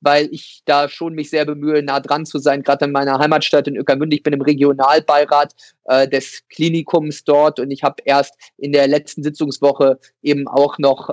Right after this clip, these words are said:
ähm, äh, Vertreter des Klinikums bei mir im Deutschen Bundestag gehabt, habe jetzt auch auf dem Hintergrund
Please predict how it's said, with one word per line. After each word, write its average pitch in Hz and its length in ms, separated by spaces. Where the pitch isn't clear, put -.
ähm, 135 500
äh, 127 300
Vertreter 143 480
des 131 180
Klinikums 143 480
bei 135 140
mir 143 140
im 139 80
Deutschen 139 280
Bundestag 151 540
gehabt, 135 320
habe 139 180
jetzt 143 200
auch 135 120
auf 139 140
dem 139 160
Hintergrund 143 520